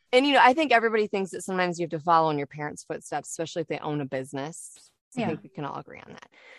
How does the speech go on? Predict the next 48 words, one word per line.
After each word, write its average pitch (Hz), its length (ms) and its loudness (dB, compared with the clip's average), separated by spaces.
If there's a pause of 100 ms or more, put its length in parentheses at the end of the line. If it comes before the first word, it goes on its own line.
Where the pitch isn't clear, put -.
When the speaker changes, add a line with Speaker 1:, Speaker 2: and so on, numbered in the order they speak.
(160)
Speaker 1:
And 202 160 6
so 196 100 4
Speaker 2:
Mm-hmm. 180 80 8
Speaker 1:
I 175 60 6
kind 170 240 -2
of 175 100 -2
felt 151 180 2
like 143 180 -6 (220)
I 147 180 -6 (100)
needed 147 300 -6
to 147 80 -8
do 139 160 -6
that. 151 160 -4
But 160 120 -8
then 170 140 2
I 156 60 0
got 156 220 4
to 160 60 -10
college 151 340 -6
and 151 80 -6
I - 40 -4
was 147 120 -8
like, 147 120 -6
"This 269 240 6
is 170 320 -2
terrible." 165 1000 4
Like, 170 260 -2 (320)
<laughs> - 320 -18
and 208 180 4
so 220 100 4
I 202 120 6
switched - 460 -2
to 190 180 -4
communications. 156 1000 -2
And 143 100 -4
then 135 180 -4
that's, - 440 -12
I 160 140 0
got 147 200 0
into 143 140 -4
college 139 360 -8
radio 123 460 -8
and 117 80 -12
all 120 100 -12
that 117 120 -14
kind - 140 -16
of 160 80 -14
stuff. - 220 -14